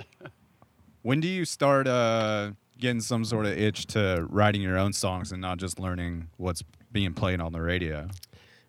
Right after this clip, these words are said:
Speaker 1: Um, I feel like I kind of toyed around with it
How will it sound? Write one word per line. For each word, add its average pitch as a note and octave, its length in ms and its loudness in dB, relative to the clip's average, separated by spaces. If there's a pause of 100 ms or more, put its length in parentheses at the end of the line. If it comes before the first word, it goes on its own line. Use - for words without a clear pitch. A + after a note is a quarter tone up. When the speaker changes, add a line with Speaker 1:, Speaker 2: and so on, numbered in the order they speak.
(220)
Speaker 1:
Um, A3+ 600 4 (1900)
I F#3 120 4
feel G#3+ 240 0
like D4 200 -2
I B3+ 80 2
kind G#3+ 260 0
of E3+ 200 -2
toyed E3 280 0
around D3 340 4
with D3 200 0
it C#3+ 220 2